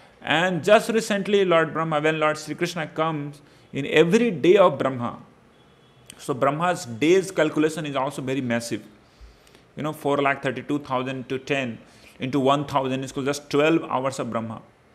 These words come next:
Four lakh thirty-two thousand into ten into one thousand is equal just twelve hours of Brahma. And Lord Sri Krishna scheduled, scheduled his, uh, coming in every day of Brahma. In every day of Brahma, Lord comes in universe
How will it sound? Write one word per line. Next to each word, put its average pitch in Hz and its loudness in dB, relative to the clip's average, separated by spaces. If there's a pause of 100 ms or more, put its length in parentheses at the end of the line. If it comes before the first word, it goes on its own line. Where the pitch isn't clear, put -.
(420)
Four 143 2
lakh 147 0
thirty-two 147 -4
thousand 156 -6
into 147 -6
ten 160 -4
into 165 -8 (500)
one 139 -2
thousand 127 -4
is - -12
equal 147 -8
just 151 -6
twelve 147 2
hours 139 -2
of 135 -8
Brahma. 123 -6 (280)
And 185 4
Lord 202 8
Sri 208 -6
Krishna 214 -2
scheduled, 208 0 (480)
scheduled 185 0 (140)
his, - -2 (400)
uh, 127 2
coming 156 -2
in 143 -4
every 147 2
day 139 2
of 135 2
Brahma. 117 -6 (420)
In 143 -4
every 180 4
day 180 6
of 185 6
Brahma, 165 0
Lord 151 2
comes 170 -6 (360)
in 135 -6
universe 120 -4